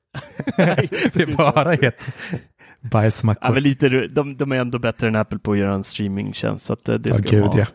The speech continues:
Speaker 2: cred för, cred för. Och Apple T V-appen är faktiskt väldigt trevlig också.
Speaker 1: Mm.
Speaker 2: Den är mysig.
Speaker 1: Det var den.
Speaker 2: Den är mysig, måste jag säga. Hörrni, ni, ehm,
Speaker 1: Vi får se om Sonos hör av sig nästa vecka som sponsorer då.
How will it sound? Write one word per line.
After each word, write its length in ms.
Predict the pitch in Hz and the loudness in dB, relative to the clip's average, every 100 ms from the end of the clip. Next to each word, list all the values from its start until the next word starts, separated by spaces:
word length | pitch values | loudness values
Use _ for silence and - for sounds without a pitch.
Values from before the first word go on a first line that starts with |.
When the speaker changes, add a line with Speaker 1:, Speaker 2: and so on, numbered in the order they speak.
| - | -8
Speaker 2:
cred 240 | - 95 | -8 -8
för, 180 | - - _ _ | -12 -18 _ _
cred 220 | - - - | -14 -12 -12
för. 120 | - _ - | -18 _ -8
Och 200 | - 139 - | 2 4 4
Apple 200 | 147 139 | 0 2
T 140 | 139 | 2
V-appen 320 | 123 120 - | 4 2 0
är 40 | 110 | -2
faktiskt 220 | 104 - | -4 -4
väldigt 180 | 101 101 | -4 -4
trevlig 240 | 107 92 | -6 -6
också. 200 | - - - _ - | -8 -10 -14 _ -4
Speaker 1:
Mm. 140 | 110 | -2
Speaker 2:
Den 100 | 117 | 0
är 40 | 107 | -2
mysig. 240 | 107 - - | -6 -10 -4
Speaker 1:
Det 60 | |
var 100 | 123 | -2
den. 120 | 117 117 _ _ _ _ _ _ - | -2 -4 _ _ _ _ _ _ -16
Speaker 2:
Den 100 | 120 | -14
är 40 | |
mysig, 260 | 120 - - _ _ _ _ _ _ | -12 -14 -20 _ _ _ _ _ _
måste 200 | 165 - | -20 -16
jag 60 | - | -16
säga. 160 | - - _ _ _ - - _ _ _ _ _ _ _ _ _ _ _ _ _ _ | -16 -20 _ _ _ -20 -20 _ _ _ _ _ _ _ _ _ _ _ _ _ _
Hörrni, 280 | - 175 175 | -4 0 2
ni, 440 | 170 160 156 156 - | 2 2 2 0 0
ehm, 840 | 156 147 147 147 143 139 139 143 - _ _ _ - | 0 2 2 0 0 -2 -4 -6 -8 _ _ _ -14
Speaker 1:
Vi 80 | 117 | -8
får 100 | 123 | -6
se 240 | - 131 | -4 -2
om 280 | 180 156 147 | -2 -2 -4
Sonos 720 | - 127 110 110 113 - - - - | 2 4 4 4 2 -2 -8 -16 -6
hör 140 | 120 | 0
av 140 | 107 104 | 0 0
sig 220 | - 170 | -4 -4
nästa 220 | 151 - | -2 -2
vecka 240 | 123 - | -2 -2
som 120 | 117 110 | -4 -4
sponsorer 480 | - 113 104 | -4 -2 0
då. 60 | 113 | 0